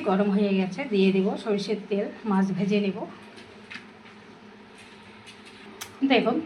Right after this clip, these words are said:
তেল গরম হয়ে গেছে, আমি এখন মাছ দিয়ে দেব। ছোট মাছ, অল্প অল্প করে ভেজে নেব। দেখুন, মাছ দিয়ে দিয়েছি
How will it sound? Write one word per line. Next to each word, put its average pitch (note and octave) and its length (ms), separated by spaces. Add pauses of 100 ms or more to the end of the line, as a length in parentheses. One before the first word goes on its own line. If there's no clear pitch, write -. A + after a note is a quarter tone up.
(100)
তেল B3 180 (120)
গরম G3+ 280
হয়ে G#3 220
গেছে, G3 260 (460)
আমি G#3 200
এখন G#3 140 (100)
মাছ G3 140 (100)
দিয়ে G#3 180
দেব। G3 120 (680)
ছোট B3 160 (120)
মাছ, G#3 160 (120)
অল্প A3 240
অল্প A3 120 (100)
করে A3 200
ভেজে G3 260
নেব। F3 140 (4000)
দেখুন, B3 240 (100)
মাছ G#3 140 (100)
দিয়ে G3 200
দিয়েছি G3 340